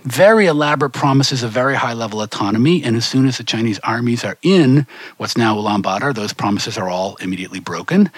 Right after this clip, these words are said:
Uh, and we're moving towards, again, a move to try to establish Mongolia, all of it as a warlord base for one of the, the people in the Anhui clique. So the, uh, Mongolians then appeal to Russia, but this time they're appealing to Soviet Russia.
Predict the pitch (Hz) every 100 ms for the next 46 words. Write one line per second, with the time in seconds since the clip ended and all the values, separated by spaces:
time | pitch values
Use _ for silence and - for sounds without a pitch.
0 | - - - - 117 120 113 117 113 107
1 | 110 104 110 110 107 - 101 95 98 101
2 | - 107 95 95 92 92 101 98 98 101
3 | - - 101 92 92 107 101 104 - -
4 | - - - - 92 101 107 160 165 110
5 | 107 - 117 - 101 - 107 90 95 101
6 | 98 92 87 82 82 - 90 85 87 87
7 | 85 85 - - 82 82 - 90 85 82
8 | 80 92 90 78 - 76 - - - -
9 | - - - - 196 139 - _ _ _
10 | _ _ _ _ - 123 123 120 113 113
11 | 107 110 - 107 101 110 117 131 151 151
12 | 139 127 123 113 - 202 214 202 156 139
13 | 185 190 - 117 - 233 214 175 135 160
14 | 135 123 190 160 - 90 -